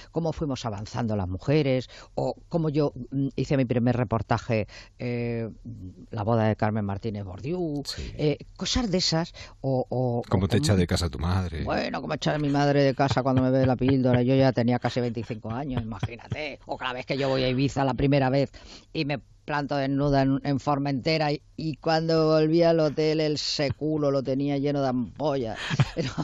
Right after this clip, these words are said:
Speaker 1: todas esas cosas que ahora son normales, pero que en aquella época eran, mm, titánicas, ¿sabes?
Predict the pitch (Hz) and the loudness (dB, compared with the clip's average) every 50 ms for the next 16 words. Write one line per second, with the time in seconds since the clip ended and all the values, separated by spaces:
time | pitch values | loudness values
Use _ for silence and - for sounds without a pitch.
0 | - - - - - - - - - - - 123 - - - 247 277 302 - - | 0 -2 -2 -2 -2 -4 -4 -4 -4 -4 -4 -4 -4 -2 0 2 2 2 0 -2
1 | 339 - - 269 - - - - 294 262 - 220 202 - - - 123 127 139 165 | -2 -2 -2 -2 -4 -4 -4 -4 -4 -2 -2 -2 -4 -2 -2 -2 0 2 2 2
2 | 170 165 - - 170 175 185 - - - - 98 - - - - - - - - | 2 0 -2 -2 -2 -2 -2 -4 -6 -14 -16 -16 -16 -16 -16 -18 -18 -18 -12 -8
3 | - 262 269 208 175 160 240 262 - - - - - - - - 127 117 - - | -4 -2 0 2 2 2 0 0 -4 -8 -16 -16 -16 -10 -6 -4 -4 -4 -6 -8
4 | - - - - - - 98 95 117 127 131 123 - 151 - - 202 196 165 120 | -12 -12 -12 -14 -12 -12 -8 -6 -4 -2 -2 -4 -4 -6 -4 -2 0 0 0 0
5 | 151 190 233 254 - - - - - - - - - - 139 139 139 127 120 110 | 0 -2 -4 -6 -10 -12 -20 -20 -20 -20 -20 -20 -12 -6 -2 0 0 2 2 0
6 | 110 107 - - - 175 147 - 104 117 170 254 - - 269 165 87 - - - | 0 -2 -4 -4 -2 -2 -2 -2 -2 -2 -2 -2 -2 0 -2 -2 -2 -4 -6 -8
7 | - - - - - - | -6 -4 -2 -2 0 0